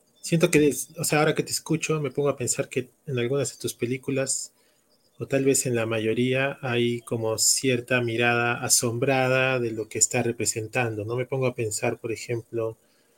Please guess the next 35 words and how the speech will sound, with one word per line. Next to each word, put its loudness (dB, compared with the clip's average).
eh, 0
en -2
El -2
Toro 4
habla 4
del -4
todo, 4
o 2
en 2
la 2
misma 0
Metanoia, 2
¿no? 0
Como -2
que 2
hay, 6
creo, 4
una 2
observación 4
del 4
paisaje, 0
sobre 0
todo, -4
¿no? -2
O 0
de 2
ciertos 2
elementos, -2
como 0
por -6
ejemplo -4
el 4
arte 0
rupestre, -2
¿no? -6